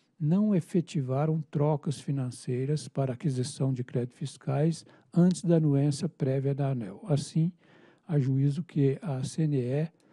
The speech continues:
não desrespeitou o rito normativo estabelecido e, portanto, não deve ser apenada. Então,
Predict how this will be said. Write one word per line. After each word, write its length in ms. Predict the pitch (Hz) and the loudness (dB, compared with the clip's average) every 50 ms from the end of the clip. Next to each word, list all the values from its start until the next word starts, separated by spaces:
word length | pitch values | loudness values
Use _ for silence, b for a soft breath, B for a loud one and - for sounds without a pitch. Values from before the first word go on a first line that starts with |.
| b b b b _ | b b b b _
não 420 | 170 143 143 160 170 175 180 180 165 | -2 0 2 2 4 4 2 2 0
desrespeitou 1040 | 139 143 151 156 139 123 - 156 143 - - - 151 131 123 - - 175 170 165 156 | 2 4 4 4 4 2 2 0 0 -2 -2 0 0 0 0 0 2 2 4 4 4
o 60 | 131 | 2
rito 500 | - - 147 160 175 165 - - 143 127 - _ _ _ | 2 2 2 2 2 0 -4 -6 -6 -6 -6 _ _ _
normativo 540 | 180 147 139 135 135 131 123 120 - - 135 | -4 0 0 0 0 0 -2 -4 -4 -6 -6
estabelecido 800 | 135 - - 160 123 123 131 131 - - - - 175 190 170 202 | -6 -4 -4 -6 -4 -2 -4 -4 -4 -6 -2 0 2 2 2 0
e, 60 | 190 | -4
portanto, 680 | - - 160 143 123 - _ - 147 156 156 - 175 | -4 -2 -2 -2 -2 -4 _ 0 0 0 0 0 -2
não 260 | 151 147 156 160 156 139 | 0 0 2 2 0 0
deve 380 | 123 131 131 143 139 135 143 | 0 0 0 0 0 0 -2
ser 400 | 139 - - - 135 127 135 - - | -4 -4 -6 -4 -4 -4 -4 -4 -6
apenada. 840 | - 135 120 - _ - 131 113 104 98 - - - - - - - _ b b b b b b b b b b b b b b b b b b b b b b b b _ _ _ _ _ _ | -6 -6 -6 -4 _ -4 -4 -4 -6 -12 -18 -20 -20 -20 -20 -20 -20 _ b b b b b b b b b b b b b b b b b b b b b b b b _ _ _ _ _ _
Então, 320 | - 143 147 156 160 | 0 2 4 4 2